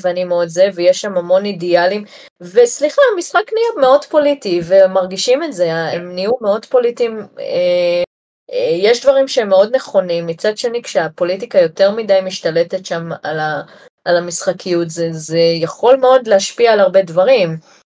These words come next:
Speaker 1: אני נותנת לדוגמה קיצונית, נגיד בדרגון אייג' יש את כל הרייס של הקונארי, בסדר?
Speaker 2: נכון.
Speaker 1: הקונארים אמורים לציין, אה,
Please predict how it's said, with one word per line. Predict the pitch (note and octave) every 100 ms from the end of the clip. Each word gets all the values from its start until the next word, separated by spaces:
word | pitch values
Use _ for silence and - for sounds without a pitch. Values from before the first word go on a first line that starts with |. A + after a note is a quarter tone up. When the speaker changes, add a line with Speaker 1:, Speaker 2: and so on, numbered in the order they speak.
| _ _ _ -
Speaker 1:
אני | F#3+ G3
נותנת | F#3+ F#3+ A#3 B3+
לדוגמה | C4 G3+ F#3+ G#3+
קיצונית, | - A#3 - G3+ B3+ C4 - _
נגיד | G3 F#3+ G#3+ F#3
בדרגון | F3 B3 C4
אייג' | A#3 G#3+
יש | G3+ -
את | A3
כל | - G3+
הרייס | G3 F3 E3+ F#3 G3
של | - E3
הקונארי, | D#3+ - F3 D#3+ C3+ - _ _ -
בסדר? | - - B3+
Speaker 2:
נכון. | C#4 - - -
Speaker 1:
הקונארים | A#3 D4 D#4+ E4+ F4+
אמורים | C#4 A#3 A#3+ B3+
לציין, | B3+ - G3+ A3 A#3 A3+ - _ -
אה, | F3 E3+ E3+ E3